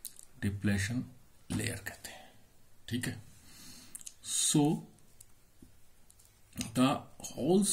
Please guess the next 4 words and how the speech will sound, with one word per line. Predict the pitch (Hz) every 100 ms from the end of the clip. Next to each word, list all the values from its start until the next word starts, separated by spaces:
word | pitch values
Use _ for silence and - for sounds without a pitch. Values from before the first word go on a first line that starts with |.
| -
from | 123 107 107 123 - - - - - - - - - - - - - - - - - - - - - - - - - - - - - - -
P | 180 180
section | 165 120 - 139 160 165 - - - - - - - - - - - - - - - - - - - - - - - 147
and | 160 98